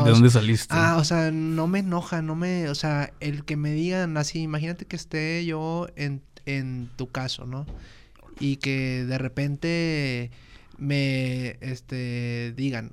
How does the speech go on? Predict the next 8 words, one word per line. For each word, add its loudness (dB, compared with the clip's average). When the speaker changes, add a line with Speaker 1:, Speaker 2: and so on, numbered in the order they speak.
Speaker 1:
"Oye, -8
¿sabes -6
qué? -4
Es -6
que -8
ya -6
no -8
quiero. -8